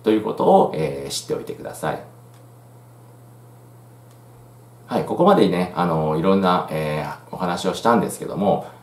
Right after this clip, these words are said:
えー、ただですね、このトレーニングにね、あの、正解というものはありません。えー、まあ、ここが指導者にとってすごく難しい部分でもあるんですが、まあ、その分、このやりがいが、えー、そこがやりがいでもあるという、言えるかなと思います。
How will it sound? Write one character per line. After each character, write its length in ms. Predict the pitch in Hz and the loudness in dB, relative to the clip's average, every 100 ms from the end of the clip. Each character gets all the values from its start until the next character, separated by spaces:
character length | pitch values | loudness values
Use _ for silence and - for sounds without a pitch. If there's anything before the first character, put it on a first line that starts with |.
| - - | -20 -10
え 180 | 151 143 | -8 -2
ー、 40 | |
た 100 | 143 | 2
だ 100 | - | 4
で 100 | 165 | 4
す 100 | - | -2
ね、 120 | - | -6
こ 100 | - | -6
の 80 | - | -6
ト 120 | - | 2
レ 140 | 170 240 | 4 6
ー 40 | |
ニ 160 | 185 95 | 6 4
ン 40 | |
グ 80 | - | 0
に 80 | 71 | -6
ね、 300 | - - 147 | -8 -6 -8
あ 20 | |
の、 100 | 147 | -8
正 300 | - 120 147 | -4 0 2
解 260 | 147 131 - | 2 0 4
と 80 | 113 | 6
い 60 | |
う 40 | 110 | 6
も 100 | 104 | 6
の 120 | 82 | 4
は 160 | - - | -2 -4
あ 80 | |
り 100 | 85 | 0
ま 120 | 95 - | 2 2
せ 120 | 85 | -2
ん。 100 | - - - - - - - - - - | -4 -12 -20 -20 -20 -20 -20 -20 -20 -10
え 60 | 95 | 0
ー、 40 | |
ま 100 | 113 | 0
あ、 40 | 98 | 2
こ 80 | - | 8
こ 80 | 208 | 8
が 100 | 220 | 8
指 180 | 220 | 8
導 140 | 226 226 | 8 8
者 100 | - | 2
に 60 | |
と 180 | - 90 | 0 0
っ 40 | - | 2
て 420 | 90 98 85 78 | 2 4 4 4
す 100 | 113 | 4
ご 160 | 95 | 2
く 140 | 80 92 | 2 -2
難 180 | - 113 | 2 0
し 140 | 120 | 0
い 20 | |
部 140 | 110 131 | 0 2
分 100 | 92 | 2
で 80 | |
も 200 | 73 - | 0 2
あ 80 | 104 | 2
る 100 | 101 | 2
ん 40 | 73 | -2
で 80 | |
す 120 | - - | -6 0
が、 340 | 82 76 - - | 0 0 -6 -12
ま 80 | - | -8
あ、 20 | |
そ 120 | - | -2
の 140 | 165 196 | 2 4
分、 220 | 240 208 | 6 6
こ 140 | 92 | 4
の 80 | 80 | 2
や 100 | 160 | 2
り 120 | 202 | 4
が 120 | 147 143 | 6 6
い 80 | |
が、 260 | 123 - - - | 4 -2 -6 -14
え 320 | 107 - - | -14 -8 -8
ー、 40 | |
そ 100 | - | 0
こ 60 | 147 | 2
が 60 | |
や 120 | 117 - | 4 4
り 120 | 110 | 4
が 120 | 120 | 2
い 60 | 120 | 2
で 60 | |
も 160 | 104 - | 0 0
あ 80 | 104 | 0
る 80 | 92 | 0
と 140 | - | -2
い 60 | - | -8
う、 80 | - - - | -12 -18 -8
言 120 | 82 | -2
え 60 | 82 | -2
る 60 | - | -2
か 80 | |
な 120 | 80 - | -2 -2
と 240 | - - | -4 -8
思 200 | - 151 | -8 -6
い 60 | - | -6
ま 120 | - | -10
す。 180 | - - | -16 -18